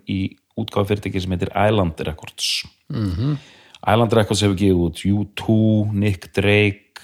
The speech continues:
Speaker 1: uh, Fairport Convention, vin, vin okkar hérna, uh, og svona,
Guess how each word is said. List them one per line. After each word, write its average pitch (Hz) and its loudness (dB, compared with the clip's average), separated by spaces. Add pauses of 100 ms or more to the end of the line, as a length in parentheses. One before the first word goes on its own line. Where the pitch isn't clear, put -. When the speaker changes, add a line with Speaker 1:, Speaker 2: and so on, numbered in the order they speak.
(140)
Speaker 1:
uh, 87 0
Fairport - -6
Convention, 98 0
vin, 101 -2
vin 98 -2
okkar 101 -2
hérna, 101 -8 (960)
uh, 85 2 (960)
og - -6
svona, 92 -2